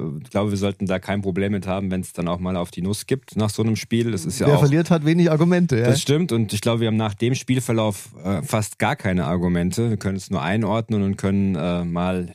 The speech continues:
Speaker 1: die Presse durchforsten
Speaker 2: Ja,
Speaker 1: und
Speaker 2: es gibt
Speaker 1: auch vielleicht mal aus unserer Sicht das ein oder andere versuchen, zumindestens zu erläutern und gerade zu rücken.
Speaker 2: Genau, es gibt ein paar Sachen, die erklärt werden müssen, ja.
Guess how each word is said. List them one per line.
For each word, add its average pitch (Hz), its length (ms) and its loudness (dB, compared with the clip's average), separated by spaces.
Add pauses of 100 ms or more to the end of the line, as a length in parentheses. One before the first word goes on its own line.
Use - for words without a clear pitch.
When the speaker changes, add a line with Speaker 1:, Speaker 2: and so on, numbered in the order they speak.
Speaker 1:
die 95 120 -4
Presse 104 460 -2
durchforsten 104 880 -2
Speaker 2:
Ja, 123 120 4
Speaker 1:
und 147 60 4
Speaker 2:
es 143 100 2
gibt 165 140 4
Speaker 1:
auch - 20 -6
vielleicht 110 280 -2
mal 107 100 2
aus 101 100 -4
unserer 120 340 2
Sicht 123 160 -2
das 104 140 -2
ein 123 180 0
oder 110 160 2
andere 113 380 0
versuchen, 127 480 0
zumindestens 110 580 -2
zu - 140 -4
erläutern 95 400 0
und 95 100 0
gerade 85 300 -2
zu - 180 -14
rücken. - 380 -10
Speaker 2:
Genau, 120 220 2
es 104 100 -4
gibt 120 120 -2
ein 113 40 -2
paar 120 180 2
Sachen, 110 200 2
die 107 60 0
erklärt 104 380 -2
werden 95 160 0
müssen, 95 260 -2
ja. 101 140 -2